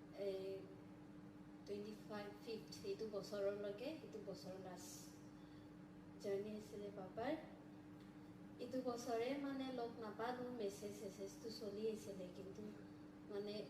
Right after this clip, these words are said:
ভাই-, ভাগ্য নহ'ল, মানে, লগ পাবলৈ।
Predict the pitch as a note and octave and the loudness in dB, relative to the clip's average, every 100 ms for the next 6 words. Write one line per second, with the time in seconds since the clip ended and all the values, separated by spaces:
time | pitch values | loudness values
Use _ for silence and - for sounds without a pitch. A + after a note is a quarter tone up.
0 | - - G3 G3 F#3+ - - - - F#3 | -6 -8 -4 -2 -2 -6 -10 -10 -6 -2
1 | G3+ - C4+ C#4 C4 C#4 D4+ C4 A#3 A3 | -2 2 4 6 6 6 6 4 2 4
2 | G#3+ - G3 F#3+ F#3+ G3+ | 2 2 0 0 0 0